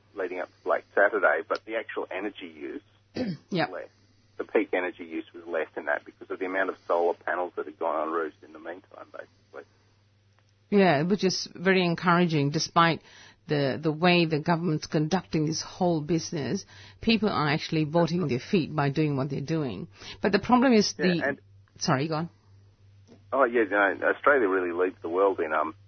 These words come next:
Speaker 1: solar panels. But if you look at what the big energy companies are doing, what, probably the best indicator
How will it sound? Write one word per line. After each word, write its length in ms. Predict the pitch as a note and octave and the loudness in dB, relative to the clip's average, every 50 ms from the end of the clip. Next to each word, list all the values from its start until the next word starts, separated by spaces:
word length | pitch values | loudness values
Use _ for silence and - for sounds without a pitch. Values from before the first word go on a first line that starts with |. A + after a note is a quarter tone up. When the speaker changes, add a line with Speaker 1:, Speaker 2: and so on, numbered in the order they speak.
| _ _ _ | _ _ _
Speaker 1:
solar 220 | - G2 F2+ F2 E2+ | 0 0 0 0 0
panels. 360 | - G#2 G2 F#2+ D#2+ - - - | 0 0 0 0 0 -4 -6 -4
But 100 | A2 G#2 | -4 -4
if 100 | G#2 - | -2 -2
you 80 | B2+ B2 | 0 0
look 160 | D3 C#3+ - | 2 2 2
at 80 | A#2 | 2
what 160 | G2 G#2 G2+ - | 2 2 0 0
the 60 | G#2+ | -4
big 260 | - G#2+ G2+ G2 F#2+ | -4 -4 -4 -2 -2
energy 300 | G2 G2+ G2+ F#2 G2+ G2 | -2 -2 -2 -4 -6 -10
companies 420 | - - - G2 F2+ F2 E2+ G#2+ | -6 -4 -4 -2 -2 -4 -10 -10
are 40 | A2+ | -8
doing, 300 | - - F#2 E2+ D#2+ B1+ | -6 -4 -4 -4 -4 -6
what, 140 | C2+ - - | -8 -6 -2
probably 240 | - C#3 C#3 C#3+ A#2 | -2 0 0 0 -2
the 60 | G2 | 0
best 280 | - - G2 G2+ - - | 2 2 0 0 0 -4
indicator 760 | - G2+ G2+ G2 G#2+ - - - E2+ E2+ E2 D#2 D2 - | -8 -8 -6 -8 -8 -6 -2 0 0 2 2 0 -2 -2